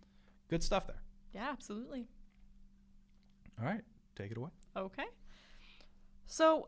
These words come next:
Speaker 2: they end up kind of trying to move up the surgery, uh, as much as possible because they really think that this isn't going to end well. So Reeves ends up speeding off on his motorcycle that we see him ride, uh, many times throughout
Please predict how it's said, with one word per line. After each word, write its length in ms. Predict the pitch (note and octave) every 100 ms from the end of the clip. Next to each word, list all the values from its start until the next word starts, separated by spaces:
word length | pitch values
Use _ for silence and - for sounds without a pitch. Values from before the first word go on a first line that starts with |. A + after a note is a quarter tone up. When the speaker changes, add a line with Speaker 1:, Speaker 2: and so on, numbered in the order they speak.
| -
Speaker 2:
they 220 | D4 D#4
end 160 | D4+ F4+
up 180 | F4 - - - - -
kind 200 | B3+ A#3
of 100 | G3+
trying 260 | - G#3+ G3
to 60 |
move 400 | F#3 F#3 G3+ G#3+
up 220 | F3+ F3+
the 60 | F3+
surgery, 640 | - D#3+ D#3+ - B2+ F3+ - -
uh, 140 | E3 A#2
as 120 | F#3
much 220 | G3 F3+
as 80 | F3
possible 540 | - E3+ E3 - - -
because 180 | - F3+
they 120 | F#3+
really 300 | F3+ F#3 F#3
think 380 | F3+ F3+ E3+ -
that 300 | F3 E3 B2+ -
this 180 | G3 -
isn't 200 | F#3 F#3
going 240 | F3 D#3+
to 60 | -
end 120 | -
well. 260 | - - - - - - - -
So 480 | - A3+ G#3 G3 -
Reeves 640 | G3+ B3+ D4 C#4+ C4 - - - - G#3
ends 320 | G#3 G#3+ G#3+
up 300 | G3 F#3 - - - -
speeding 520 | - - A#3+ C#4 G#3+
off 260 | F#3 F#3 -
on 120 | F#3+
his 140 | F#3+ G3
motorcycle 640 | F#3+ F#3 - F#3 - E3+
that 80 | E3
we 80 | G#3+
see 160 | C#4+
him 120 | C4 F3
ride, 280 | E3 - - -
uh, 140 | F3+
many 260 | F3 F#3+ F#3+
times 560 | - F3 F3 F3+ - -
throughout 480 | - F#3 - E3